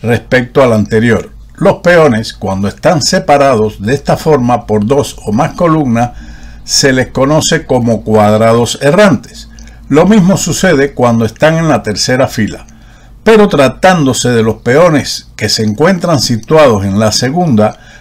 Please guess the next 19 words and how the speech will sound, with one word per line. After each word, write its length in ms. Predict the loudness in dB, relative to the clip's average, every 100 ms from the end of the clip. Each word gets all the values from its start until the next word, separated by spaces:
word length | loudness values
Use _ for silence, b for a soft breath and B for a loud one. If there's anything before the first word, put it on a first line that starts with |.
| B
ninguno 640 | 0 0 2 2 2 0
puede 340 | 2 2 2 2
ser 280 | 0 -2
capturado, 720 | 0 0 0 2 4 4 0 -6
ya 420 | -6 0 2 2
que 100 | 0
su 220 | -4 -4 -2
compañero, 800 | -2 0 0 2 0 0 -4 -10
al 200 | -2 0
avanzar 540 | 2 0 -4 -4 -2 0
dos 200 | 0 0
casillas, 600 | 0 0 0 0 0 0 B B B B -2
queda 500 | 2 4 2 0 -8 _ -16
fuera 600 | -2 2 4 4 2 -2
de 240 | -4 0 2
la 100 | 2
acción 480 | 0 0 0 0
de 140 | 0 0
rey 460 | 2 2 0 -4